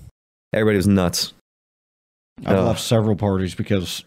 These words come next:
Speaker 2: I was not drinking, and I was
Speaker 1: Yeah.
Speaker 2: like, "I just wanna, like, I wanna
Speaker 1: I wanna
Speaker 2: hurt
Speaker 1: murder
Speaker 2: people."
Speaker 1: everybody.
Speaker 2: Yeah.
Speaker 1: Yeah. You know, I had to drink V eights. V eights, V eight Energies. So not only is it one A M,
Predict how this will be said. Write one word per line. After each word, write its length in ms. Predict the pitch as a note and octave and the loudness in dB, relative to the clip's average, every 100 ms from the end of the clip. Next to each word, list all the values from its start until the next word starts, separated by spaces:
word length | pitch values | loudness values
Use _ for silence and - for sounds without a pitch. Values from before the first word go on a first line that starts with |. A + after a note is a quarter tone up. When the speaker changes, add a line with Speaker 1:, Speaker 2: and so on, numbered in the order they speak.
| - | -8
Speaker 2:
I 180 | F#2 F#2+ | -2 0
was 180 | F#2 G2+ | 0 0
not 240 | F#2+ - | 0 0
drinking, 560 | F#2+ G2 F#2 F2+ F2 - | 0 0 -2 -6 -6 -8
and 220 | F#2 F2+ | -4 -2
I 40 | F2+ | 0
was 60 | |
Speaker 1:
Yeah. 180 | F2+ G#2 | 0 2
Speaker 2:
like, 180 | F2+ - - | 0 -4 -4
"I 80 | |
just 200 | G2 A2 | -2 -2
wanna, 260 | G2+ D#2+ D#2+ - - | -2 0 -2 -6 -6
like, 220 | F#2 E2+ | -6 -4
I 100 | E2+ | -2
wanna 280 | G2 G#2 F#2+ | 0 2 2
Speaker 1:
I 60 | F#2 | 2
wanna 140 | A2 | 2
Speaker 2:
hurt 60 | G2 | 2
Speaker 1:
murder 340 | G2 G2+ G2 | 2 2 2
Speaker 2:
people." 120 | - F#2+ | 0 0
Speaker 1:
everybody. 460 | F#2 F#2 F2 E2 | 0 2 2 2
Speaker 2:
Yeah. 220 | A2+ E2+ - _ _ _ | 2 0 -4 _ _ _
Speaker 1:
Yeah. 180 | G2+ F#2 - - | -2 -2 -2 -2
You 60 | B2 | 0
know, 80 | |
I 140 | A2 B2 | 2 0
had 80 | B2+ | 0
to 60 | |
drink 200 | A2+ A2+ | 0 0
V 240 | F#2+ G#2 G2+ | 0 2 2
eights. 400 | F#2+ F2 - - _ _ _ _ _ - - _ _ _ _ G2 | 2 0 -6 -8 _ _ _ _ _ -20 -20 _ _ _ _ -2
V 180 | A2+ A#2+ | 2 2
eights, 280 | G#2+ - | 0 -2
V 160 | - C3 | -2 0
eight 100 | C3+ | 0
Energies. 580 | A#2 A#2 G2+ F2+ E2+ - _ _ _ _ _ - | 0 0 0 0 -2 -8 _ _ _ _ _ -2
So 200 | C3 A2 | 2 4
not 200 | B2+ C3 | 2 2
only 200 | B2+ A2 | 2 2
is 140 | G2 | 2
it 180 | F#2+ - | 0 0
one 280 | F#2+ G#2+ G#2+ | 0 2 2
A 120 | G2 G2 | 2 2
M, 380 | G2 F2 F2+ | 2 2 0